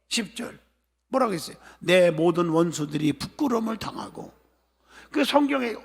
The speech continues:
지난 시간도 얘기했잖아. 원수 앞에 상을 베풀어 준다니까. "심히 떨이며 갑자기 부끄러워 물러가리로다." 자, 그러니까 이 육 장의 내용을 간단하게 두 가지로 풀어보면,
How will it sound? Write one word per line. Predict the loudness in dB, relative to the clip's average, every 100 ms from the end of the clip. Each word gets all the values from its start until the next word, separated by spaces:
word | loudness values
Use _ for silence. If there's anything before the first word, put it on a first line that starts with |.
| -2
지난 | 2 4 4
시간도 | 2 -2 -4 -2 -2
얘기했잖아. | 0 -2 -2 -4 2
원수 | 4 4 4 0
앞에 | 0 -6
상을 | -6 -4 -2
베풀어 | -2 -2 -4
준다니까. | -4 -4 -6 -10 -10 -12 -14 _ -20 -20 -2
"심히 | 2 4 6 4 0 -6
떨이며 | -6 -2 -2 -4 -8 -16 _
갑자기 | -2 0 0 -2 -2
부끄러워 | -6 -8 -2 2 2
물러가리로다." | 0 -4 -4 -8 -10 -12 -14 -16 -18 -18 -18 -20 _ _ _ _ _ _ -4
자, | -4 -2
그러니까 | -4 -2 -2 0 0 0 0 -12 -20 -20 -18 -4
이 | 0 0 2
육 | -2 0
장의 | -4 -4
내용을 | -6 -4 -4 -4 -6
간단하게 | -8 -10 -2 -2 -2 -6 -10
두 | -6
가지로 | -2 -2 -4 -8
풀어보면, | -6 -4 -4 -4 -2 0 -2